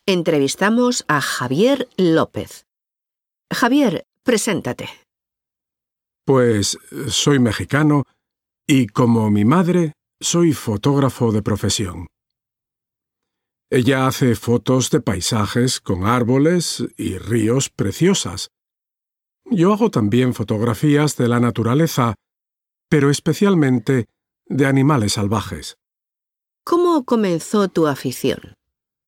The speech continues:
Speaker 2: Sin ir a clases, solo practicando. A los catorce años me caí por las escaleras de casa y me rompí una pierna. Me enfadé muchísimo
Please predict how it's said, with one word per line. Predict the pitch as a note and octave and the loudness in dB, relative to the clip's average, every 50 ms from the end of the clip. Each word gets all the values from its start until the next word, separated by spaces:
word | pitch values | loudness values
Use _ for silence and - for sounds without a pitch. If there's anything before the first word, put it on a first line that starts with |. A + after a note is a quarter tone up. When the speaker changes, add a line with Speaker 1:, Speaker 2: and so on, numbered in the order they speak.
| _ _ _ _ _ _ _ - - - G#3 | _ _ _ _ _ _ _ -14 -10 -8 -6
Speaker 2:
Sin | - - F3 E3+ F3+ | -4 0 0 2 2
ir | G#3 G3+ F3+ | 4 2 2
a | B2+ | 0
clases, | - - G2+ E2+ D#2+ - - D2+ D2+ - - _ _ _ _ _ _ _ _ _ _ _ _ - | -2 -4 -6 -6 -6 -10 -14 -14 -14 -16 -20 _ _ _ _ _ _ _ _ _ _ _ _ -10
solo | - - - G#3+ G#3 G3+ G3 - | -6 -4 -2 0 2 2 0 0
practicando. | - D3+ B2 A2 - - B2 G#2 - B2 G#2+ E2 D#2 D2+ D#2 D2+ _ _ _ _ _ _ _ _ _ _ _ _ _ _ _ _ _ _ _ _ _ _ _ | 0 -2 -2 -2 -4 -6 -6 -4 -2 -4 -4 -4 -8 -14 -18 -20 _ _ _ _ _ _ _ _ _ _ _ _ _ _ _ _ _ _ _ _ _ _ _
A | - A#2 A2+ | -4 -2 -2
los | A2 G#2+ G2+ - - | 0 -2 -2 -4 -6
catorce | - F#2+ - - A2 G#2 - - D3+ | -8 -8 -4 -4 -4 -2 0 -2 0
años | C#3 B2 A2 A2 A2+ A2+ G#2+ - _ _ _ _ _ _ _ _ - | 0 0 -2 0 -2 -2 -4 -6 _ _ _ _ _ _ _ _ -6
me | G#2 G#2 G2+ | -4 -4 -4
caí | - G#2 F#2+ G#2 A#2+ D3+ F#3+ | -2 -2 0 0 2 2 0
por | - - - - D#3+ C#3+ B2 A#2 | 0 -2 -2 0 0 0 0 0
las | A#2+ A2+ G#2+ - | -2 -2 -2 -4
escaleras | A#2 G2+ - - - A2 G#2+ A#2+ B2 A#2+ A#2 A2+ A2 G2 | -4 -6 -6 -6 -6 -2 0 0 2 0 0 -2 -4 -6
de | - C3 A#2 | -6 -6 -4
casa | - C#3+ C3 A#2+ - A#2 G#2+ G2 - _ _ _ _ _ _ _ _ _ _ _ - | -2 -2 -2 -2 -2 -4 -6 -8 -8 _ _ _ _ _ _ _ _ _ _ _ -6
y | - A2 A2 | -2 0 0
me | G#2 A#2 | 2 0
rompí | - - G#2 F#2 F#2 - B2+ D#3 | 0 -2 -2 -4 -2 0 0 2
una | D#3 B2 G2 F#2+ | 2 0 -2 -2
pierna. | - D3 D3 A#2+ - E2+ E2 E2 - _ _ _ _ _ _ _ _ _ _ _ _ _ _ _ _ _ _ _ _ _ _ _ _ _ - | -2 -2 -2 -2 -4 -8 -12 -14 -16 _ _ _ _ _ _ _ _ _ _ _ _ _ _ _ _ _ _ _ _ _ _ _ _ _ -2
Me | - D3 C#3+ C3+ | 0 2 2 2
enfadé | C3+ A#2+ - C3 B2 D3+ G3 | 2 0 0 0 0 2 2
muchísimo | F#3 E3 D3+ C#3+ - - G3+ F#3 D#3+ - C#3+ B2 B2 B2 A#2 | 2 2 2 0 0 0 0 0 0 0 0 0 0 0 0